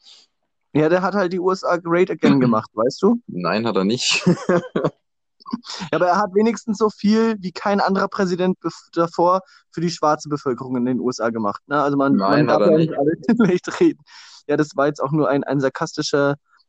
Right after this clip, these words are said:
Speaker 1: Kommentar von mir, weil Trump das ja selbst so gemeint hat, so.
Speaker 2: Ja, hat er leider schon.
Speaker 1: Ja, das
Speaker 2: <laughs>
Speaker 1: Auf jeden Fall hat er ja heute erst seinen Verteidigungsminister, äh, gefeuert,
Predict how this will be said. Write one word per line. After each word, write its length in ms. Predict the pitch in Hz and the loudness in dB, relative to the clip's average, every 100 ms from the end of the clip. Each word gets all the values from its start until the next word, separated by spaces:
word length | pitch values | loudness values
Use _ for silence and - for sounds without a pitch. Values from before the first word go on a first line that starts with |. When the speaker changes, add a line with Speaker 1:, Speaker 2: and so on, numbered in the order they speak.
| - | -4
Speaker 1:
Kommentar 420 | 156 147 156 151 | 0 2 2 -2
von 180 | 156 151 | -2 0
mir, 320 | 147 151 156 165 _ _ _ _ | 2 2 0 -4 _ _ _ _
weil 240 | 139 139 | 0 2
Trump 300 | 123 160 156 | 0 -2 -4
das 120 | 139 | -4
ja 120 | 151 135 | -2 0
selbst 260 | 135 156 | 0 0
so 80 | 143 | -4
gemeint 400 | 120 110 107 113 | -4 -2 -2 -4
hat, 180 | 95 - | -8 -8
so. 260 | 87 69 - _ _ _ _ _ _ _ _ _ _ _ _ _ _ _ _ | -10 -10 -12 _ _ _ _ _ _ _ _ _ _ _ _ _ _ _ _
Speaker 2:
Ja, 300 | 101 101 95 | 0 2 2
hat 120 | 92 | 2
er 80 | 92 | 2
leider 260 | 92 90 90 | 2 2 0
schon. 400 | - 98 95 95 _ _ _ _ | -2 -6 -8 -14 _ _ _ _
Speaker 1:
Ja, 160 | 143 139 | 0 0
das 140 | 123 | 0
Speaker 2:
<laughs> 1900 | 165 - - 170 - 147 143 - _ _ _ _ _ _ _ _ _ - - | -4 -4 -4 -4 -4 -6 -6 -8 _ _ _ _ _ _ _ _ _ -18 -4
Speaker 1:
Auf 140 | 170 185 | -4 0
jeden 180 | 220 | -2
Fall 200 | 202 220 | 2 0
hat 120 | 214 202 | 0 2
er 60 | |
ja 260 | 196 190 185 | 2 2 2
heute 280 | 220 226 233 | 0 0 0
erst 360 | 190 208 - | 0 0 -2
seinen 240 | 190 190 185 | -2 0 -2
Verteidigungsminister, 1500 | 180 170 202 220 208 202 180 175 175 - 156 147 - 147 | -4 -2 -2 0 2 2 2 2 0 2 2 2 2 2
äh, 40 | 143 | 2
gefeuert, 560 | 147 - 143 147 143 | 0 0 0 2 0